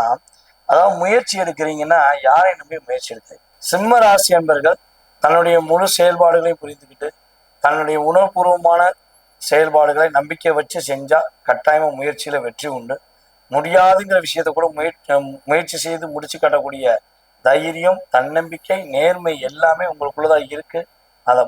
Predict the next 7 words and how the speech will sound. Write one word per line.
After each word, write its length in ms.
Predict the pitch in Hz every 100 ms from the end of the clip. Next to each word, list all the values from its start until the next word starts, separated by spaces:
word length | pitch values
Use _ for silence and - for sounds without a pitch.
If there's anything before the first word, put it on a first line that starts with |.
| 127
பயன்படுத்துங்க, 640 | 156 170 160 - 151 156 160 - _ _ -
வெற்றி 260 | 135 - 165
பெறுவீங்க. 400 | 156 151 143 139 143 - _ _ -
இந்த 180 | 139 147 139
காலகட்டங்கள்ல 680 | 143 165 160 147 147 143 147 147 _ _ _
நீங்க 260 | 127 135 127 120 117 131
என்ன 140 | 160